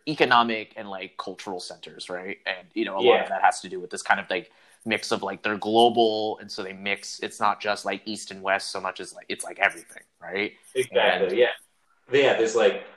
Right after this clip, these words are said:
Speaker 2: you know, in New York, you have Little Italy, and you have,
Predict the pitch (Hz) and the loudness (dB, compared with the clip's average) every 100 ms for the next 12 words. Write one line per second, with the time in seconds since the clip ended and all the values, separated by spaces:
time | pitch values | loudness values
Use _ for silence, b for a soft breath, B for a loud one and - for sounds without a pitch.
0 | _ 117 101 92 92 87 90 - - 117 | _ -6 -2 -2 -2 -2 -6 -14 -8 -6
1 | 107 104 113 113 - - 104 107 95 92 | -4 -2 2 4 2 -4 -6 -2 0 -2
2 | - - 98 98 95 95 95 92 92 92 | -8 -20 -6 -2 2 4 2 0 -2 -4
3 | 90 87 92 85 | -6 -6 -4 -4